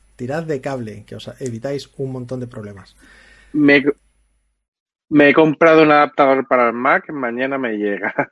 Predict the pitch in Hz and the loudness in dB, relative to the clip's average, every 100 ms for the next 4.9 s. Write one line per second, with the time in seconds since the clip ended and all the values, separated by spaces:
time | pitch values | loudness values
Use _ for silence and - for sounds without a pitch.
0 | _ _ _ _ - - _ _ _ _ | _ _ _ _ -14 -14 _ _ _ _
1 | _ - 123 - 139 113 113 - - - | _ -14 -10 -8 -8 -10 -12 -14 -16 -18
2 | _ 135 131 135 135 - - _ - 139 | _ -10 -8 -8 -10 -12 -18 _ -8 -6
3 | 123 139 143 143 143 180 180 190 185 151 | -8 -8 -6 -6 -6 -6 -4 -4 -4 -6
4 | 151 170 185 151 123 110 135 180 202 | -4 0 0 0 -4 -8 -4 -4 -6